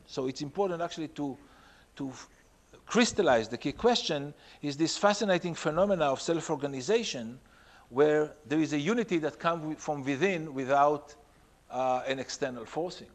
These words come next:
So the question is how short-range local interaction, which fits into all these cases that I mentioned before,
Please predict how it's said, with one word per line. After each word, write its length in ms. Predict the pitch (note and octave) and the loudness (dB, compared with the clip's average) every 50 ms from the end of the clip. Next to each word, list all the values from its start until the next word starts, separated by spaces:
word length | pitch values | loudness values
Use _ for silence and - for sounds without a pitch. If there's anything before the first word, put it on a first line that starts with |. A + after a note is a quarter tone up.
| _ _ _ _ _ _ _ _ _ _ _ - - - - - | _ _ _ _ _ _ _ _ _ _ _ -20 -20 -20 -16 -8
So 340 | - - E3 D3+ C#3+ C#3 | 0 4 6 6 6 6
the 140 | B2+ C3 D3 | 4 0 0
question 420 | - - A3 A#3 A3+ - G#3+ F#3+ E3+ | 6 6 8 8 8 6 4 4 4
is 380 | D#3 D3 D3 D3 D3 - - - - - - | 2 2 2 0 -2 -6 -10 -18 -20 -18 -2
how 280 | - - F3+ G#3+ A#3+ A3+ | 4 6 8 8 8 6
short-range 1000 | - - - G3 G3 G3+ G3+ G3+ - E3+ F3+ F3 E3 C#3 A#2 A2 G2+ - - - _ _ _ _ - | 4 6 8 8 8 8 6 4 4 4 4 4 4 2 -2 -4 -8 -10 -14 -18 _ _ _ _ -8
local 400 | G2 A#2 D3+ F#3 G3+ G3 F#3+ F3 | 0 4 6 6 6 6 4 2
interaction, 720 | D#3+ D#3+ D3 - C#3+ C#3+ D3+ E3 E3+ - - A#2 A2 A2 - _ _ - | 2 2 -2 0 2 4 4 4 4 2 -4 -6 -8 -8 -12 _ _ -20
which 260 | A2 G#2+ - - - _ _ _ _ _ _ _ | -18 -18 -18 -18 -20 _ _ _ _ _ _ _
fits 340 | - - - E3+ D#3+ - - | -10 -2 0 0 0 0 -4
into 320 | - - C3 A#2+ - C3 C3 | -10 -10 -10 -8 -2 2 4
all 180 | D#3 G#3 A3+ | 4 4 4
these 180 | G#3 E3+ D3 - | 2 0 -4 -4
cases 320 | - D#3 D3+ C#3+ D3 C#3 | -4 -6 -6 -4 -6 -8
that 160 | B2+ B2 - | -8 -8 -8
I 60 | - A#2 | -10 -10
mentioned 340 | B2 C3 C3+ - E3 E3 | -8 -10 -10 -10 -12 -10
before, 500 | D#3+ E3 - - A#3+ G#3+ F3 C#3+ C#3+ D3 | -10 -12 -6 0 2 4 6 6 4 4